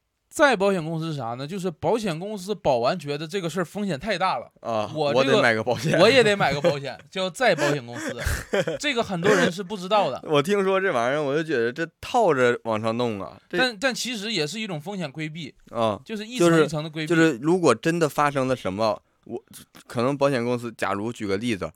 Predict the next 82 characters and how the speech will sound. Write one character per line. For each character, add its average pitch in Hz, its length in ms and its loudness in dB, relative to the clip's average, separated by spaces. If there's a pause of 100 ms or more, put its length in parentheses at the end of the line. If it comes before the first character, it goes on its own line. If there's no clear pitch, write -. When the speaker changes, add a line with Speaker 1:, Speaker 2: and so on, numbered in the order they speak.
Speaker 1:
嗯。 135 280 -12
Speaker 2:
假 107 200 4
如 135 260 2
我 110 100 0
今 127 220 -4
年 110 280 -2
我 110 100 -4
保 95 240 -2
出 101 120 -10
去 113 120 -8
三 120 200 -6
千 107 220 -6
万， 104 240 -6
Speaker 1:
嗯。 131 260 -20 (120)
Speaker 2:
我 98 80 -8
达 101 180 2
到 131 100 4
这 143 120 2
个 117 100 2
额 92 180 0
度， 98 300 -6
再 131 140 4
保 104 160 2
险 98 160 -4
公 98 160 -6
司 98 200 -6
得 95 120 -4
给 95 120 -6
我 95 160 -4
出 - 160 -12
一 92 140 -8
千 87 180 -8
万。 92 160 -6 (500)
Speaker 1:
对， 156 320 0
就 107 80 -6
Speaker 2:
如 131 100 -2
果 139 160 4
我 120 80 8
没 180 180 4
到 139 200 8
的 107 100 2
话， 104 120 0
Speaker 1:
分 - 0 -
担。 - 20 0
Speaker 2:
我 92 60 -2
就 92 100 -8
全 92 200 -8
自 98 80 -10
己 90 120 -8
出， - 180 -16
这 117 100 -4
种 101 120 -6
感 90 160 -6
觉。 78 200 -14
Speaker 1:
对， 151 200 -6
分 185 200 -8
担 185 160 0
风 180 200 -6
险， 139 260 -4
相 190 160 -8
当 190 140 -2
于 190 40 0
把 170 220 2
你 160 100 -6
这 139 80 -6
个 170 160 -2
风 185 240 -6
险 139 220 0
给 123 240 -10
其 170 220 -10
他 175 120 2
人 151 220 -2
也 131 100 -4
分 156 220 -8
担 131 180 -2
了。 123 160 -12
Speaker 2:
再 190 200 6
保 123 160 4
险 110 200 -2
公 107 160 -6
司 107 240 -6
有 95 160 -2